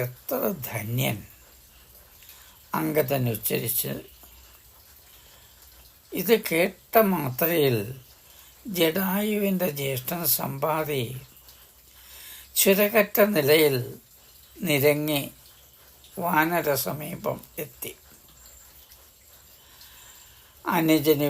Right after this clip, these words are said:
വേണ്ടി പിതൃതർപ്പണം നടത്തി. അംഗദാദികളെ തൻ്റെ പൂർവചരിതം സമ്പാതി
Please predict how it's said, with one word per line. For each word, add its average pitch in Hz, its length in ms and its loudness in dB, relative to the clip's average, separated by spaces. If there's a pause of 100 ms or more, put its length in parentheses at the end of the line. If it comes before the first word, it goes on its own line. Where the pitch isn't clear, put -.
വേണ്ടി 135 300 2 (640)
പിതൃതർപ്പണം 160 960 -4
നടത്തി. - 420 -10 (1900)
അംഗദാദികളെ 143 1040 2 (1300)
തൻ്റെ 147 260 2 (140)
പൂർവചരിതം 151 960 0 (1200)
സമ്പാതി 143 540 0